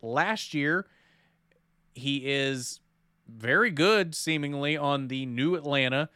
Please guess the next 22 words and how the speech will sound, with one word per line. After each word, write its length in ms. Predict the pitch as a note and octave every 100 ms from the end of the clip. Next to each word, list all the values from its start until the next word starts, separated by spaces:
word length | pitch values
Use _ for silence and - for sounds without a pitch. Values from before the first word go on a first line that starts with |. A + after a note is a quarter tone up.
| _ _ _ _ _ -
I 440 | D3+ G3 A#3 G#3+ D#3
don't 320 | D3+ G3 F#3
see 480 | - - G#3 F#3+ F3+
any 240 | F#3 F#3
reason 380 | F#3+ F#3+ E3+ F3
at 120 | E3+
this 180 | F#3 F3
point. 340 | - F#3 E3+
He's 180 | D3 B2
got 200 | B2+ C3
all 180 | C#3 G3
the 80 | F#3+
momentum. 580 | F#3+ F#3+ F#3 G3 G#3+ F#3
I 100 | C#3
don't 300 | A#2+ D#3 D3
see 180 | E3 D#3+
any 140 | D#3
reason 340 | D#3+ D#3+ D3+
why 220 | D3 D3 C#3+
he 240 | C#3+ C#3
can't 380 | - - F#3 F3 _ -
go 400 | C#3 B2 A#2